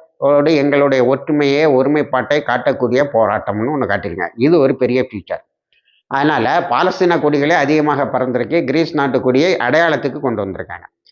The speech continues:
அடுத்தது, கிரீஸ், இந்த போராட்டத்துல பாலஸ்தீன மக்கள் கலந்துகிட்டு இருக்காங்க, கிரீஸ் கொடியோட, கிரீஸ் நாட்டு கொடியோட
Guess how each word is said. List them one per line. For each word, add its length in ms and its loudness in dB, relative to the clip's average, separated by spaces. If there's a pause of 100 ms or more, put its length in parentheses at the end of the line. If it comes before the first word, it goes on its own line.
(320)
அடுத்தது, 880 2 (500)
கிரீஸ், 460 2
இந்த 360 2
போராட்டத்துல 720 0 (240)
பாலஸ்தீன 480 0
மக்கள் 280 -2
கலந்துகிட்டு 360 -2
இருக்காங்க, 380 -2
கிரீஸ் 420 2
கொடியோட, 380 -2 (1200)
கிரீஸ் 360 0
நாட்டு 280 0
கொடியோட 460 2